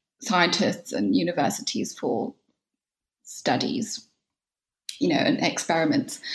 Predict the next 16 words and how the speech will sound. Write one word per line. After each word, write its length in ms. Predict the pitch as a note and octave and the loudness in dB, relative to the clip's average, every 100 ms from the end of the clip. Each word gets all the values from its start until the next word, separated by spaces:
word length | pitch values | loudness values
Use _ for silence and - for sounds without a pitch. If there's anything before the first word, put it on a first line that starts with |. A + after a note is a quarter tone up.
| - - - - - - - - _ _ - | -4 -2 0 2 0 -2 -6 -12 _ _ 2
But 200 | C4+ B3+ | 4 6
then 360 | D4 D#4+ F4 | 4 4 4
this 220 | D#4+ D4 | 4 2
geologist 720 | D4 A#3+ A#3+ G#4 C#4+ G3+ G3+ - | 2 4 6 4 4 2 2 -2
ha-, 480 | G#3+ G3+ F3+ C#3+ - - | 0 0 0 0 -2 -2
had, 460 | A3+ G3 F3+ G3 - | 2 4 4 0 -2
um, 420 | G3+ F#3 G3 A3+ A3 | -2 -2 -4 -4 2
lunar 680 | G#3+ D4+ D#4+ E3+ C#3+ - - | 4 6 4 4 0 -4 2
meteorite, 680 | C4 F#4 - F#3+ D#3 - - | 2 2 2 2 4 2 0
and 120 | G#3 F#3 | -4 -6
I 80 | |
was 120 | F3+ F#3 | -6 -4
like, 280 | F3+ F3 _ _ _ _ _ _ _ _ _ _ | -6 -6 _ _ _ _ _ _ _ _ _ _
"Oh 120 | E3 D#3 | -12 -8
my 180 | E3 | -8
God, 380 | F3+ C#4 - - | -6 -6 -6 -8